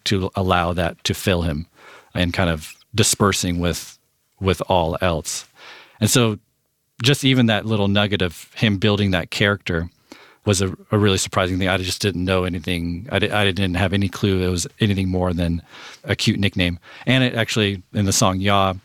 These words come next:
he claims himself to be an Israelite. And when you look up the meaning behind what an Israelite means, it means one who wrestles with God.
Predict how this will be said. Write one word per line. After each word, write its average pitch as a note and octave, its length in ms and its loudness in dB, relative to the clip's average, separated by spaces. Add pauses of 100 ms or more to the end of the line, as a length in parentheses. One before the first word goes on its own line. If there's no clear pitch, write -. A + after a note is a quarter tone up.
(100)
he G#2 120 0
claims F#2+ 340 0
himself F#2+ 340 -2
to - 80 -6
be F2 160 -4
an D#2+ 60 -6
Israelite. F#2 600 0 (640)
And F#2+ 80 0
when F#2+ 80 2
you F#2 80 -2
look G2 160 0
up F#2+ 180 -2
the F2+ 480 -2
meaning G2 400 2
behind F#2 400 0
what F#2 160 -2 (360)
an G2+ 120 -2
Israelite F2+ 480 0
means, G2 520 2
it G2 100 -2
means F2+ 440 -2
one F#2+ 220 0
who G2 140 0
wrestles F2+ 400 -2
with - 160 -10
God. E2 320 0